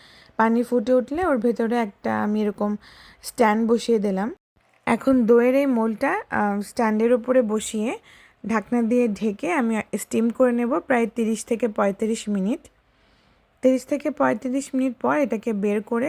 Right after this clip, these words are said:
ঠান্ডা করে নেব। ঠান্ডা হয়ে গেলে ফ্রিজের নরমালে রেখে দেব দুই থেকে তিন ঘন্টার জন্য।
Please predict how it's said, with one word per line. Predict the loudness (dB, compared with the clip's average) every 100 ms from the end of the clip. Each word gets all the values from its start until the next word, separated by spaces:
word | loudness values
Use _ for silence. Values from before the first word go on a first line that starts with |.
| -4
ঠান্ডা | -4 -2 -2
করে | -2 -2
নেব। | -2 -2 -6 -8 -14 -20 _ _ _ _
ঠান্ডা | 0 2 2
হয়ে | 2 0
গেলে | 0 -2 -2
ফ্রিজের | -2 0 2 2 2
নরমালে | 0 0 0
রেখে | 0 0 -2
দেব | -2 0 0
দুই | 0 -2
থেকে | -4 -4
তিন | -2 -2 0
ঘন্টার | 0 0 -2 -2
জন্য। | -2 -2